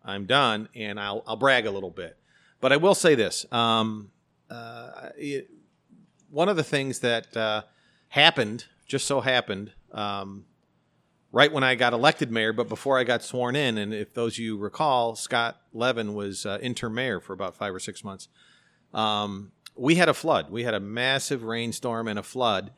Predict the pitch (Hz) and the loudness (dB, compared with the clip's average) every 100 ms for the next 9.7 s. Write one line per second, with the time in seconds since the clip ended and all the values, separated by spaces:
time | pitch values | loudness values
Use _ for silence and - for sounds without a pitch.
0 | _ _ _ - 110 107 107 104 101 104 | _ _ _ -8 -4 -2 0 0 0 0
1 | 110 117 117 - 123 113 131 - 123 131 | -2 -2 -2 0 0 2 2 2 2 2
2 | 135 139 131 156 - 151 127 117 - 160 | 2 4 4 2 2 0 0 -2 0 -2
3 | - 139 127 - 117 117 - 117 110 107 | -2 -2 -2 0 -2 -4 -6 -4 -4 -6
4 | 117 117 - 87 92 - _ _ _ _ | -2 -2 -2 -8 -8 -14 _ _ _ _
5 | _ _ _ _ _ - - 113 107 104 | _ _ _ _ _ -16 -8 -6 -4 -4
6 | 101 101 98 104 113 - 120 110 101 - | -4 -6 -6 -2 -2 -2 -2 -2 -2 -4
7 | 104 - 101 98 92 90 98 87 - 110 | -6 -6 -8 -6 -8 -6 -6 -6 -6 -8
8 | 117 110 95 85 78 - _ _ - - | -8 -8 -8 -10 -16 -20 _ _ -20 -20
9 | - _ 98 92 87 87 82 | -20 _ -6 -4 -4 -8 -14